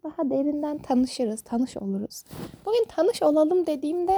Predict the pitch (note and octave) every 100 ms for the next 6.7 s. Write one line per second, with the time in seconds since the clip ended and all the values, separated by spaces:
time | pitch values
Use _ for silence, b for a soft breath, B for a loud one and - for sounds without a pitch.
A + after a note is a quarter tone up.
0 | F#4 E4+ C#4 - D4+ F4 - G4+ E4+ A3+
1 | A#3+ D4 A3 A3 - C4 - A3 A3 A3+
2 | - - A3+ A#3+ G#4+ B4 G#4+ F#4+ - D4
3 | - D4 B3+ C4 A3+ F#3 F#3+ G3+ - A#3+
4 | A#3+ - G3 G3 G3 - B3+ - D4 C#4+
5 | b b b b b - D4+ - - C4
6 | B3+ C4 B3+ _ - C#4+ F4